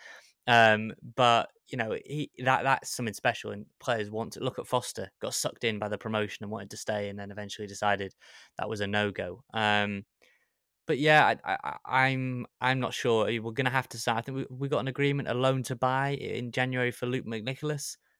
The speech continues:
I think the way to skirt around F F P was to buy him in January. Uh, Rob Lainton and Mark Howard are, I believe, out of contract at the end of the season. Um, Rob Lainton particularly, you would imagine, will go. And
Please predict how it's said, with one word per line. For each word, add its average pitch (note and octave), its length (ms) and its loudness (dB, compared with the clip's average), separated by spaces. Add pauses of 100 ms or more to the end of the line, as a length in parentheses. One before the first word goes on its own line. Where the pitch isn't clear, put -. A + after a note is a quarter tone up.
I A2 40 -14
think A2+ 240 -6
the A#2 80 -4
way A#2 180 2
to A2+ 120 -6
skirt A#2 340 2
around A2 220 0
F A2 120 -6
F A2 120 -10
P C3+ 180 0
was A2 140 -6
to A2 100 -12
buy A2+ 160 -2
him G#2+ 120 -6
in G#2 60 -10
January. C3+ 520 0 (680)
Uh, G#2 240 4
Rob A#2 180 2
Lainton G#2+ 400 0
and G#2 160 -4
Mark G#2 220 -2
Howard G#2 360 2
are, G2+ 520 0
I - 80 -18
believe, A2 260 0
out G#2 120 2
of - 40 -12
contract G#2+ 280 -8
at - 40 -12
the G#2+ 60 -4
end G#2 140 -8
of - 20 -4
the G#2+ 80 -8
season. D#3 460 -2 (760)
Um, G2+ 400 -2
Rob A2 220 0
Lainton G2+ 260 -2
particularly, G#2 400 -4
you G2+ 80 -4
would G2 120 -4
imagine, G2+ 360 -6
will F#2+ 80 -10
go. B2+ 400 2
And G#2 320 -6